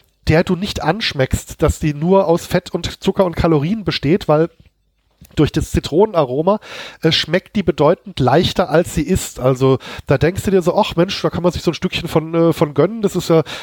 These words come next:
das sch-, schmeckt schon fast ein bisschen in die joghurtige Richtung. Also das ist eine totale Cheater-Torte. Also wenn du jemanden Kalorien unterjubeln willst, der das nicht möchte, dann gib ihm das, ne?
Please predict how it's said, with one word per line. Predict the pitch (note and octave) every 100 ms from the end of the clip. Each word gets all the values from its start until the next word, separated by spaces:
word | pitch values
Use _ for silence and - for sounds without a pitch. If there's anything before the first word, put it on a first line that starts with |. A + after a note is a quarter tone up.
| -
das | D#3 -
sch-, | -
schmeckt | - E3 -
schon | - B2+
fast | F#3 G3 -
ein |
bisschen | E3 - G#3
in | F#3
die | D#3
joghurtige | C3 E3 C4 F#3 E3+ D#3 C#3
Richtung. | B2+ C#3 - B2+ -
Also | C#3 C#3 C#3
das | D3 D3
ist | - -
eine | E3 - - - -
totale | - E3 D#3+ G#3 G#3+
Cheater-Torte. | - A3 F#3 D#3 B2+ B2 -
Also | C3 B2+ C3
wenn | C#3+
du | D3+ D3+ E3
jemanden | D#3 F3+ F3+
Kalorien | E3+ E3+ E3 F3+ A#3+
unterjubeln | A3 A#3 F3+ F3+ E3+ E3
willst, | F#3 G#3+
der | F3+
das | F3 -
nicht | -
möchte, | F3 A3 -
dann | C3+ D3+
gib | F3 G3
ihm | A#2
das, | F3 F3 -
ne? | B2